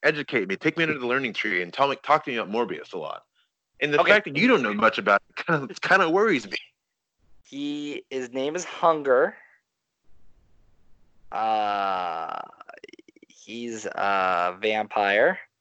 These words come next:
Speaker 2: <laughs> What the fuck? I, I don't
Speaker 1: Oh my
Speaker 2: understand. I don't,
Speaker 1: God.
Speaker 2: there's not a whole lot on him.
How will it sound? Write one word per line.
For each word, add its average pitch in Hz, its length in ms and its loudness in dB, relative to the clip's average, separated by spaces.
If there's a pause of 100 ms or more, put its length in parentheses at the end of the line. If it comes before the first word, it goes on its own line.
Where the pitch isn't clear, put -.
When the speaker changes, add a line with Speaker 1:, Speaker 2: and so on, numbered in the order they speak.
(160)
Speaker 2:
<laughs> - 640 -4 (800)
What 170 180 2
the 165 120 0
fuck? 175 240 2
I, 185 180 8 (380)
I 226 60 8
don't 226 40 10
Speaker 1:
Oh 262 40 10
my 285 40 10
Speaker 2:
understand. 254 460 0
I 240 40 0
don't, 226 160 0
Speaker 1:
God. 175 200 2
Speaker 2:
there's 185 140 -4
not 247 180 -4
a 202 40 -4
whole 196 200 -2
lot 185 160 0
on 208 240 -4
him. 113 280 -10